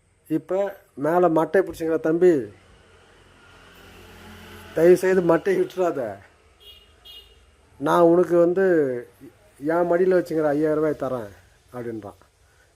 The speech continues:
இந்த நம்மளுக்கு ரொம்ப குஷி அதிகமாயிடுச்சு, "இவனு வேற பணம் தரேன்னு சொல்கிறானே" அப்படின்னு சொல்லிட்டு,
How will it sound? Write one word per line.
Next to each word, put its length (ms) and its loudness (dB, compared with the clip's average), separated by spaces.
இந்த 300 2
நம்மளுக்கு 520 2
ரொம்ப 420 -2
குஷி 320 -8
அதிகமாயிடுச்சு, 720 -4
"இவனு 220 -2
வேற 160 2
பணம் 320 -2
தரேன்னு 260 -4
சொல்கிறானே" 540 -10
அப்படின்னு 280 -8
சொல்லிட்டு, 460 -20